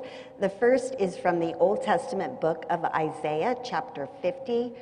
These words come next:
verses four to seven. This is from the third of four servant songs in which Isaiah describes the suffering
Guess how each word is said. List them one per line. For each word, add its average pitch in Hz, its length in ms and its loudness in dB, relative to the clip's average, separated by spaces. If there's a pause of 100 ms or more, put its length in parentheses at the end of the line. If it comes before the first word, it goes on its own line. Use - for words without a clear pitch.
(220)
verses 190 460 0
four 160 460 4
to 165 120 -6
seven. 147 560 -4 (760)
This 240 440 4
is 190 260 2
from 175 380 2
the 151 80 0
third 180 600 2
of - 280 -4
four 180 340 6
servant 190 560 0
songs 156 540 0 (160)
in 170 180 -4
which 165 300 -2 (100)
Isaiah 170 540 2
describes 156 640 2 (140)
the 170 80 -4 (120)
suffering 156 600 -2